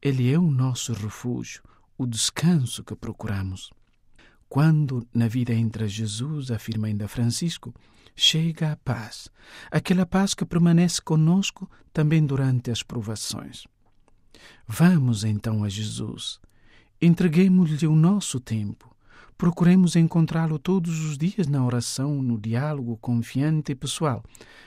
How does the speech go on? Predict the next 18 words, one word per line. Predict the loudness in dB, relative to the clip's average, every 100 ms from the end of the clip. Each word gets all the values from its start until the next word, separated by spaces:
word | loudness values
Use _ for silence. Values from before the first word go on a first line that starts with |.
| _ _
Familiarizemos | 0 2 4 4 2 0 0 2 2 2
com | 0 0
a | 0
sua | -2 -6 -8
palavra. | -6 -6 -6 -10 -14 -20 _ _ _ _ _
Redescubramos | -2 2 2 0 -4 -8 -12 -6 -4 -2 -2 -2 -2 -6 -10 0
sem | 6
medo | 6 6 4 0 -8 -20 _ _ _ _
o | -6
seu | -4 -2 -2
perdão. | -2 -4 -2 -2 -4 -12 _ _ _ _
Saciemo-nos | -8 -4 -2 -2 0 0 0 0 -2
com | -4 -4
o | -2
seu | -4 -6
pão | -4 -2 0
de | 0 -2
vida. | -6 -10 -12